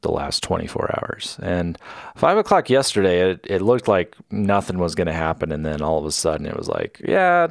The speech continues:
just kidding. Fuck you. Here's some snow." What that meant was that the kids stayed home, which you might think, "Oh, hooray. You didn't have to drive an hour, thirty minutes both ways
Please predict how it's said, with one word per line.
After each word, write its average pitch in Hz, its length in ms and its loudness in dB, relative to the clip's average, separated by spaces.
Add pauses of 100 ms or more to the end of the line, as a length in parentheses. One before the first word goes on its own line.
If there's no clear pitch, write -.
just 165 300 2
kidding. 101 340 2
Fuck 98 300 0
you. 85 300 0
Here's 82 280 -2
some 82 160 -4
snow." - 400 -6 (180)
What 139 640 0
that 127 220 4
meant 151 400 2
was 117 180 4
that 113 140 2
the 107 80 2
kids 110 260 0
stayed 92 280 2
home, 98 280 0
which 104 400 2
you 127 180 0
might 120 240 0
think, 98 240 -2 (120)
"Oh, 139 240 4
hooray. 139 580 2
You 90 180 -6
didn't 98 260 -2
have 90 320 -2
to 98 100 -4
drive 107 640 2
an 92 260 -2
hour, 101 640 0 (180)
thirty 82 340 -2
minutes 82 340 -4
both 85 260 0
ways 104 640 0